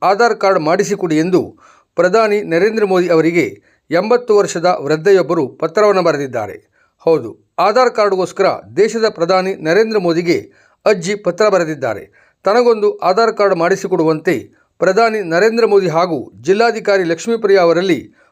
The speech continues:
ಪತ್ರದ ಮೂಲಕ ಮನವಿ ಮಾಡಿದ್ದಾರೆ. ಉತ್ತರ ಕನ್ನಡ ಜಿಲ್ಲೆಯ ಯಲ್ಲಾಪುರ ತಾಲೂಕಿನ ಕಾನ್ಕೊಡ್ಲು ಗ್ರಾಮದ ನಿವಾಸಿ ಸರಸ್ವತಿ ರಾಮ ಹೆಗಡೆ, ಎಂಬತ್ತು ವರ್ಷ, ಅವರಿಂದ ಮನವಿ ಪತ್ರ ಸಲ್ಲಿಕೆ ಮಾಡಲಾಗಿದೆ. ಈ ಪತ್ರದಲ್ಲಿ ಆಧಾರ್ ಕೇಂದ್ರ,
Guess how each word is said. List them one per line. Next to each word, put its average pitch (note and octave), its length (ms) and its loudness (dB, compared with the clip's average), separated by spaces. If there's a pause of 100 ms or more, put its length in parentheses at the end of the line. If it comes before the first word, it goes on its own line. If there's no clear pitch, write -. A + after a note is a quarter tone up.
(140)
ಪತ್ರದ A#3+ 340 0
ಮೂಲಕ G3+ 360 0
ಮನವಿ F#3+ 480 2
ಮಾಡಿದ್ದಾರೆ. C3+ 580 -2 (380)
ಉತ್ತರ B3+ 280 0
ಕನ್ನಡ A#3+ 200 2
ಜಿಲ್ಲೆಯ G3 340 2 (140)
ಯಲ್ಲಾಪುರ G#3 380 2
ತಾಲೂಕಿನ F3 460 0 (600)
ಕಾನ್ಕೊಡ್ಲು A3 520 2
ಗ್ರಾಮದ F#3 340 2
ನಿವಾಸಿ E3 640 -2 (260)
ಸರಸ್ವತಿ A#3 460 2
ರಾಮ F#3+ 280 2
ಹೆಗಡೆ, F3 280 2
ಎಂಬತ್ತು G3+ 640 0
ವರ್ಷ, G3 200 2
ಅವರಿಂದ E3+ 360 2 (580)
ಮನವಿ A3 260 4
ಪತ್ರ G3+ 280 0 (100)
ಸಲ್ಲಿಕೆ G3 380 -2
ಮಾಡಲಾಗಿದೆ. D3 680 -2 (240)
ಈ G3+ 60 -4
ಪತ್ರದಲ್ಲಿ F#3+ 880 -2
ಆಧಾರ್ A#3 380 0
ಕೇಂದ್ರ, F3 260 -2